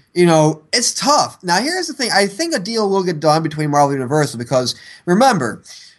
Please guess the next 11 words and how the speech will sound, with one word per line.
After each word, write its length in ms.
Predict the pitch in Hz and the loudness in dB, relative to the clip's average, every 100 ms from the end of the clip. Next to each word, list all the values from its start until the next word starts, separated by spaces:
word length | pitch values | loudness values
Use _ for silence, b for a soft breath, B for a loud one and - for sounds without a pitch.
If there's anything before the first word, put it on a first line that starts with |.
| B - | B -8
when 520 | 165 175 175 170 170 - _ _ - | 2 4 4 2 -2 -10 _ _ -10
Mar-, 380 | 180 175 214 - | -2 0 0 -2
Disney 340 | 165 277 285 302 | -2 0 0 0
first 380 | 254 233 175 | 0 0 -2
got 340 | 151 165 160 160 | 0 2 2 -2
Marvel, 500 | 151 139 110 85 98 | 0 0 -2 -8 -10
when 80 | 117 | -10
they 60 | |
first 260 | 131 180 175 | -6 -8 -6
purchased 420 | - 165 160 - | -2 -2 -2 -8
them, 260 | 113 98 | -6 -8